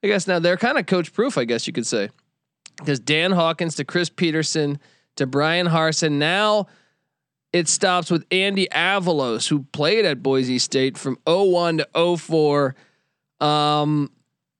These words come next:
I like Andy Avalos. I think he's doing a great job. I think he's a great defensive coordinator. Um, he was most recently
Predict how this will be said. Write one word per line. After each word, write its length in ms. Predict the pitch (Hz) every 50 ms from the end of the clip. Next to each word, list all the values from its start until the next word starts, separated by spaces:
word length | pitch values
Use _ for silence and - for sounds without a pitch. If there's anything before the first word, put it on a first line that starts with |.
| _ _ -
I 140 | 147 156 165
like 280 | 180 208 262 247 -
Andy 260 | 180 151 139 131 135 127
Avalos. 380 | 120 120 110 113 117 120 120
I 60 | 139
think 160 | 135 151 151 151
he's 80 | 151
doing 200 | 151 156 151 147
a 40 | 139
great 240 | 127 147 160 165 151
job. 140 | - 160 151
I 20 |
think 160 | 160 196 208
he's 60 | 175
a 40 | 143
great 220 | 113 131 143 160 156
defensive 300 | 160 156 175 147 147 -
coordinator. 580 | - 170 214 220 202 143 123 107 98 113 123 - 165 -
Um, 320 | 147 143 139 139 139 139
he 100 | 147 156
was 160 | 156 151 147 - _ _ _ _ -
most 300 | 139 156 185 196 190 -
recently 680 | 180 220 247 226 - 220 208 202 208 196 190 180 165